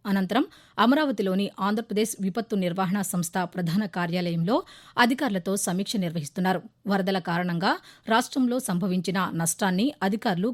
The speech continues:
కేంద్ర బృందానికి వివరించారు. సమీక్ష అనంతరం విజయవాడలోని ముంపు ప్రాంతంలో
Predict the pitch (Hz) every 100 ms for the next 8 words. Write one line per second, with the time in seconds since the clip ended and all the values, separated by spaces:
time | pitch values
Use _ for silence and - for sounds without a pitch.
0 | - 208 247 180 170 175 190 165 285 254
1 | 170 170 170 202 185 - - - - 208
2 | 208 - 202 175 180 170 240 330 196 220
3 | 262 262 190 185 196 180 214 220 - 180
4 | 180 180 175